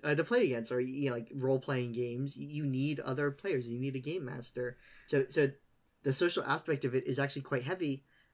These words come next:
uh, but at the same time, you know, although I, I love gaming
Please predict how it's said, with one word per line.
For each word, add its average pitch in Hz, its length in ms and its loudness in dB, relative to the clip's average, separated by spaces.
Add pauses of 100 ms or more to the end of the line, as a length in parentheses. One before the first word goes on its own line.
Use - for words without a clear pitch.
(100)
uh, 127 140 -2
but 139 120 -4
at 147 60 2
the 170 80 0
same 247 200 2
time, 208 460 -4 (500)
you 170 120 -4
know, - 120 -8
although 180 300 4
I, 170 200 2
I 156 100 4
love 151 380 0 (100)
gaming 170 420 2